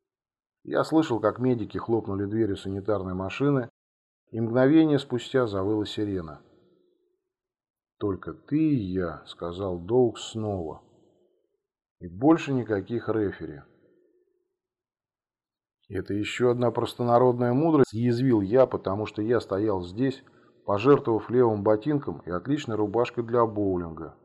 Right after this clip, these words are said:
Не говоря уже о моём хобби, ключице Деборы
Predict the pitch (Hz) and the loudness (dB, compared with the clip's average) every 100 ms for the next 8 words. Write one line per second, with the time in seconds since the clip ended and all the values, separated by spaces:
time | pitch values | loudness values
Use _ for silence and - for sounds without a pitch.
0 | _ _ 95 92 110 123 147 135 117 123 | _ _ -8 0 4 8 8 8 6 4
1 | 120 127 127 110 - 170 151 92 71 - | 4 4 4 0 6 6 6 0 -8 -10
2 | _ _ 92 101 143 139 - 107 123 147 | _ _ -8 -4 -2 -2 -2 0 6 6
3 | 120 85 | 6 0